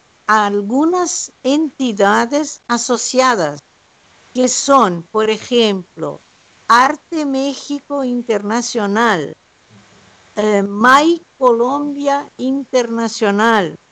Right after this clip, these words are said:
Artes Sin Fronteras por la Paz de Colombia, omai México. omai significa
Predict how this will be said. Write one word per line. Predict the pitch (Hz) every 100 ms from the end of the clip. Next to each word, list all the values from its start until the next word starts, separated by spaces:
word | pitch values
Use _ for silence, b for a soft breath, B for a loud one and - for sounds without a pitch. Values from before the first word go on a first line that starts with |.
| _ _ _ _ _
Artes | 233 262 302 - - 311 -
Sin | - 269 247
Fronteras | 240 220 214 - 254 262 262 269 -
por | - 247 220
la | 208 202
Paz | - 240 254 247 - _
de | 233 220
Colombia, | 202 196 226 233 202 170 151 147 - _ _ _ _ _ - - - -
omai | 247 254 233 214 247 262 226 165 165
México. | 175 196 254 240 - 170 - 156 156 - _ _
omai | 226 214 196 214 233 262 294 320 320 _ _
significa | - - 226 220 226 - 254 247 - 254 277